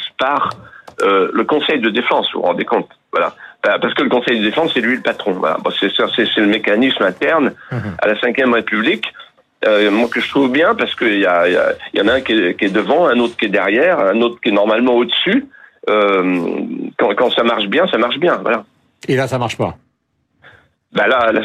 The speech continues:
Speaker 1: ça marche pas, euh, ça marche pas. Euh, je, moi, euh,
Speaker 2: Et on
Speaker 1: dans
Speaker 2: termine.
Speaker 1: mon livre, je, je parle du confinement et du déconfinement et, <clears throat> je dis, euh, quand je croise les gens dans la rue, là, ce matin, je vois les gens masqués, là, je me dis, mais c'est extraordinaire, parce que ce sont les mêmes qui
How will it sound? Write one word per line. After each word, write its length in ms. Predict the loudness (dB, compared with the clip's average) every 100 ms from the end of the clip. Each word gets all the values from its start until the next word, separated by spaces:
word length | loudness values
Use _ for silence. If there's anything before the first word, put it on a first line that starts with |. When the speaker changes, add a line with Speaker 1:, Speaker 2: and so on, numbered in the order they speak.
| 0
Speaker 1:
ça 80 |
marche 240 | -2 -2 -2
pas, 200 | 0 2
euh, 440 | 2 2 2 0 0
ça 60 |
marche 260 | 0 0 -2
pas. 200 | 0 2
Euh, 180 | 2 2
je, 40 | 2
moi, 200 | 2 0 -6 -4
euh, 220 | 0 2 2
Speaker 2:
Et 40 |
on 100 | 2
Speaker 1:
dans 60 | 0
Speaker 2:
termine. 200 | 2 2
Speaker 1:
mon 60 |
livre, 180 | 2 0
je, 200 | 0 0
je 100 | 0
parle 240 | 0 0
du 100 | 0
confinement 440 | 0 0 0 2 2
et 40 |
du 140 | 2 0
déconfinement 720 | 0 0 0 2 2 4 4
et, 160 | 2 -2 -8 -14
<clears throat> 260 | -14 -10 -2
je 460 | 0 0 0 0 0
dis, 200 | 2 2
euh, 140 | 2 -2 -8 -20 _ -14 -10 -8 -6 -2
quand 100 | 0
je 80 | 0
croise 200 | 0 0
les 140 | 2
gens 160 | 2 2
dans 100 | 4
la 140 | 2
rue, 140 | 2 2
là, 100 | 0
ce 100 | -2
matin, 400 | -4 0 0 0 0
je 60 |
vois 80 | 0
les 160 | 0 0
gens 160 | 0
masqués, 460 | 2 0 -2 -2 2
là, 160 | 2 0
je 120 | -2
me 60 |
dis, 160 | 0 0
mais 160 | 0 0
c'est 200 | -4 -6
extraordinaire, 480 | -4 -2 0 0 -2
parce 100 | -4
que 100 | -4
ce 120 | -2
sont 180 | 0 2
les 180 | 2 4
mêmes 400 | 2 2 0 -2 -8 -20 -20 -10
qui 400 | -2 0 0 -2